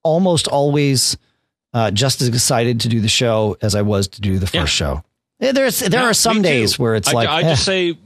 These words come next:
Speaker 2: we love it more if you're
Speaker 1: Yeah.
Speaker 2: a premium member, but we, we don't hate you if you're not,
Speaker 1: Mm-mm.
Speaker 2: right? Okay, I'm done.
Speaker 1: No.
Speaker 2: I guess
Speaker 1: No,
Speaker 2: I'm
Speaker 1: we
Speaker 2: polarizing this whole thing.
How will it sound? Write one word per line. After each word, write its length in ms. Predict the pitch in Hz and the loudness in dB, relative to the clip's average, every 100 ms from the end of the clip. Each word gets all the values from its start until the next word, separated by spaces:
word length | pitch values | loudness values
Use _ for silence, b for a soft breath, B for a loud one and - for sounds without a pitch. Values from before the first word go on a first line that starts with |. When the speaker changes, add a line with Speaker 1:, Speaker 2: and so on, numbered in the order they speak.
| _ | _
Speaker 2:
we 140 | 147 151 | -4 0
love 220 | 165 170 | 0 0
it 120 | 170 | -2
more 360 | 143 151 120 95 | 0 0 2 0
if 160 | 98 | -2
you're 160 | 107 101 | 0 2
Speaker 1:
Yeah. 200 | 226 285 | 4 2
Speaker 2:
a 40 | |
premium 320 | 175 135 107 90 | 2 0 0 0
member, 260 | 90 90 | 0 0
but 180 | 95 120 | 0 0
we, 180 | 139 147 | 0 0
we 220 | - 151 | 0 0
don't 200 | - 180 | 0 -2
hate 320 | - 208 233 | -2 -4 -4
you 180 | - 95 | -2 0
if 160 | 95 - | 0 -2
you're 120 | - | -2
not, 340 | 143 180 240 - | 0 0 0 2
Speaker 1:
Mm-mm. 360 | 170 160 82 | 2 4 2
Speaker 2:
right? 280 | 120 190 247 - - | 0 -2 -4 -10 -12
Okay, 180 | 156 98 | -6 -2
I'm 120 | 101 | 0
done. 160 | 113 - b b b - | -2 -4 b b b -8
Speaker 1:
No. 380 | - - 107 76 - _ _ | -2 0 0 0 -6 _ _
Speaker 2:
I 40 | 156 | 0
guess 160 | 92 | 2
Speaker 1:
No, 160 | 95 71 | 4 2
Speaker 2:
I'm 40 | |
Speaker 1:
we 60 | 101 | 2
Speaker 2:
polarizing 600 | 123 117 101 90 87 85 | 2 0 0 0 -2 -4
this 140 | 82 - | -4 -4
whole 180 | 85 | -6
thing. 240 | 80 - | -8 -10